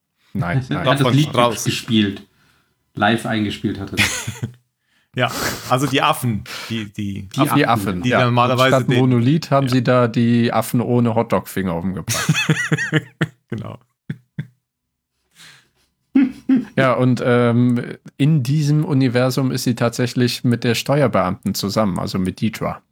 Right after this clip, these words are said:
Speaker 1: Da
Speaker 3: Ja.
Speaker 1: ist sie vielleicht dann keine Steuerbeamte, aber,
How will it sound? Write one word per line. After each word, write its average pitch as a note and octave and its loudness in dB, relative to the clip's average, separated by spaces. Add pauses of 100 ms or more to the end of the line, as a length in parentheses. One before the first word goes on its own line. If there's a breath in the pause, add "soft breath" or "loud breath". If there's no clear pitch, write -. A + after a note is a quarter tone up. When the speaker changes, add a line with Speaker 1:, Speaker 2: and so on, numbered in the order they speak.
(140)
Speaker 1:
Da G#2 0
Speaker 3:
Ja. G2 2
Speaker 1:
ist G#2 -2
sie A2 2
vielleicht G#2 0
dann G#2 -2
keine G#2 0
Steuerbeamte, F#2+ -2 (180)
aber, F2 -8